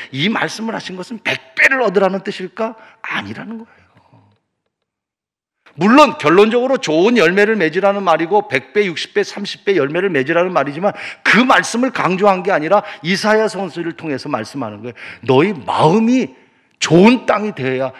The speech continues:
열매가 있다는 마음을 얘기하고 계시던 거예요. 좋은 땅에 뿌려진 씨앗만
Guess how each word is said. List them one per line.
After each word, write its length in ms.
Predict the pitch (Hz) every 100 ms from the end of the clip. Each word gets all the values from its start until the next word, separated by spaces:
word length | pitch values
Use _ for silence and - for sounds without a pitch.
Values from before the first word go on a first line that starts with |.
| -
열매가 420 | 127 143 160 156
있다는 420 | 135 - 135 170 - -
마음을 640 | - 185 - 160 214 247 214
얘기하고 400 | 131 127 113 123
계시던 460 | - - - 95
거예요. 160 | _ _ _ _ _ _ _ _ _ _ _ _ _ _ _ _ _ _ _ -
좋은 760 | 95 95 92 92 87 - 95 -
땅에 360 | - 147 139 - _ _ _ _ _ _ _ _
뿌려진 420 | 208 214 196 190
씨앗만 640 | 190 - - 131 117 123